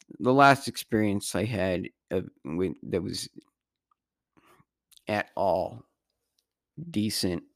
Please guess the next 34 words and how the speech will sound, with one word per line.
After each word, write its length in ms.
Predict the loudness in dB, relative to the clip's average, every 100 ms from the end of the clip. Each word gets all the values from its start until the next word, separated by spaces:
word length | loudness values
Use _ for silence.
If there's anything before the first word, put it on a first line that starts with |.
| _ -8
or, 420 | -4 -2 -4 -10 -18 _ -10
um, 400 | -8 -8 -12 -18 _ _ _ _ _ _ _ _ _ _ -16 -16 _ _
good. 240 | -6 -6 -8 -18 _ _ _ _ _ _ _ -20 -20 -18 -18 -20 -16 0
Not 220 | 4 6
sure 300 | 6 8 10
how 180 | 10 8
it 100 | 8
happened, 560 | 6 6 6 4 4 4
but 220 | 2 0
the 60 |
police 400 | 2 6 4 4
in 80 | 4
this 160 | 4 2
country 420 | 2 2 2 -2
changed 500 | 0 2 4 2 -2
in 240 | -2 2
unison 480 | 4 6 6 2 0
almost. 520 | 0 2 0 -2 -10 _ -20 -20 -20 -10
The 140 | 2 8
years 260 | 10 10
between 400 | 6 2 4 6
the 80 | 6
Oklahoma 340 | 6 4 4 4
City 280 | 2 4
bombing 460 | 6 6 6 4 0
and 120 | 0
nine 180 | 0 2
eleven 460 | 4 4 4 2 0
saw 240 | 2 2
the 100 | 2
police 340 | 0 0 0
become 340 | -6 -4 0 2
more 260 | 0 0
militarized 840 | 2 2 2 4 6 8 6 2